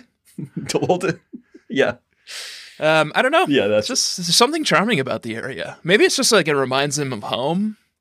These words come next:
Speaker 1: in so many
Speaker 2: Mm-hmm.
Speaker 1: ways. But yeah, of, of course, like, a seafood dinner. It's like, yeah, we can get this down on the coast, as we say.
Speaker 2: Keep your Pokemon away from the dinner table. 'Cause, 'cause so many of them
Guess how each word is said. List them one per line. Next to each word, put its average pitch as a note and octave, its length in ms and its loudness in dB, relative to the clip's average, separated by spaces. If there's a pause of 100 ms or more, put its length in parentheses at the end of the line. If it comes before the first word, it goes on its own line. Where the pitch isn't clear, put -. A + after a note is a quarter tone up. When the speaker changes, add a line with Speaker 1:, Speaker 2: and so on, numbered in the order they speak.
(160)
Speaker 1:
in D#3+ 80 -10
so F3+ 160 -2
many F#3 140 -2
Speaker 2:
Mm-hmm. F#3 80 0
Speaker 1:
ways. F#3 520 0
But G3+ 120 0
yeah, E3 260 6 (120)
of, C#3 180 2
of - 140 -8
course, D3 360 0
like, G2+ 100 -8
a G#2+ 60 -8
seafood A#2 420 -2
dinner. - 360 -8
It's - 120 -16
like, - 180 -12
yeah, E2+ 240 -6 (240)
we A2+ 100 -8
can B2 80 -8
get A2+ 180 -6
this - 320 -8
down A#2 180 -8
on G#2+ 80 -10
the A#2 80 -14
coast, - 560 -6
as - 100 -14
we A#2+ 60 -8
say. B1 320 -10 (380)
Speaker 2:
Keep B2+ 220 -8
your B2+ 120 -2
Pokemon G#2 520 -2
away F#2 220 -6
from F2 220 -10
the D#2+ 220 -10 (120)
dinner B2 200 -6
table. - 380 -12 (1080)
'Cause, - 320 -14
'cause F#2+ 180 -18
so - 160 -12
many F2 180 -8
of E2+ 80 -14
them E2 200 -16